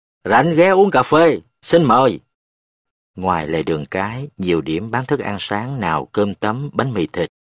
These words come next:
hủ tiếu xào, cà phê bình dân. Cùng uống cà phê đen, cái món cần thiết mà rẻ tiền nhất. Tôi nhìn vào hẻm, cái ghế dành cho khách ngồi hớt tóc đã được dời lên cao. Đạt nằm ngang trên mặt bàn, che lấp tấm kiến.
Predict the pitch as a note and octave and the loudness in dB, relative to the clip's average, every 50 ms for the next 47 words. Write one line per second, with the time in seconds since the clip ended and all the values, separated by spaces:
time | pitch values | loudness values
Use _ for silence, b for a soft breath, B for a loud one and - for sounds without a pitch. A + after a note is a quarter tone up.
0 | _ _ - F#2+ G2+ A2+ - - C3+ C#3+ - - G#2 F#2 E2+ D2+ C#2+ - b b | _ _ 0 2 2 2 0 0 -2 -2 -2 -4 -6 -6 -6 -8 -10 -12 b b
1 | b b - F#2+ E2+ - - A#2 G#2+ F#2 F#2 E2+ D#2 C#2+ G2 A2 A2 A2 G#2 F#2+ | b b -4 -4 -4 -2 0 -2 -2 0 -2 -4 -4 -2 -2 -2 -2 -2 -4 -10
2 | - _ _ _ _ _ _ _ _ _ _ _ - A#2 G#2 G2 F#2 G#2+ C#3+ D#3+ | -16 _ _ _ _ _ _ _ _ _ _ _ 2 2 2 2 2 0 0 0
3 | - F#2+ - - A#2+ A2+ A2 A2+ A2+ A2 A2 G#2+ G2 G2 G#2 - A#2+ B2 A#2+ B2+ | 0 -2 -2 -2 -2 -2 -2 -2 -4 -4 -6 -8 -12 -16 -6 -4 -4 -4 -2 -4
4 | C#3+ C#3+ - - G2 E2 D2 - - B2 C3+ - - F#2+ E2 - E2 E2 - - | -8 -6 -2 -2 -2 -2 -2 -4 -4 -4 -4 -4 -4 -6 -6 -6 -6 -8 -8 -4
5 | - G2+ F2 D2+ C#2+ D2+ G2+ B2+ C#3 - _ _ _ _ _ _ _ _ _ _ | -2 -2 -2 -2 -4 -6 -8 -8 -8 -10 _ _ _ _ _ _ _ _ _ _
6 | _ _ - A#2 A2 G2+ G2+ F#2+ E2+ D#2 D2+ D#2 D2 C#2+ D2 E2 D2+ D2+ D#2+ F#2 | _ _ 0 0 0 0 -2 -6 -6 -4 -4 -6 -6 -6 -8 -10 -10 -10 -10 -12
7 | A2 B2+ C3 - B B B B B - B2 B2+ A#2 A2+ A#2+ A#2+ C3 C#3+ D3+ C#3 | -14 -18 -18 -20 B B B B B -4 -2 -2 0 0 -2 0 -2 -2 -4 -4
8 | G#2+ G2+ E2+ D2+ - - G2+ G2 - B2+ C3 - - G2 F2 D#2+ D2+ C2 - A2 | -2 -2 -2 -2 -4 -6 -6 -6 -4 -6 -6 -6 -4 -2 -2 -2 -2 -4 -6 -6
9 | B2+ B2 - _ - C3+ C#3 - _ - G2+ G#2+ G2 F2 D2+ - - F2 E2 C#2+ | -8 -8 -6 _ -4 -2 -2 -4 _ -6 -6 -4 -4 -4 -6 -6 -6 -8 -6 -2
10 | F2 E2+ D#2+ D2 D2 F#2+ G2+ G2+ F#2+ - G#2 G2+ G2 F#2+ F#2 F#2 _ B B B | 0 0 0 0 -2 -4 -6 -6 -4 -4 -4 -2 -4 -4 -8 -12 _ B B B
11 | B B B B G#2+ G2 F#2+ F#2 - F#2+ F#2+ F2+ F2 E2+ G2+ A2+ A#2 A2+ G#2+ - | B B B B -4 -2 -2 -2 -2 -4 -4 -4 -4 -4 -4 -6 -6 -6 -6 -6
12 | A2+ G#2+ G#2 F2 - - F#2 E2+ E2 D#2+ D2 C#2 C2+ C#2+ - - - G#2 G#2 G#2 | -4 -2 -2 -4 -4 -4 -2 -2 -2 -2 -4 -8 -12 -16 -6 -2 0 0 0 0
13 | A2+ C#3 - _ _ A#2+ A#2+ C3+ - B2+ A#2+ B2 C#3 D3 | -2 -4 -6 _ _ -6 -4 -4 -2 -2 -2 -2 -4 -6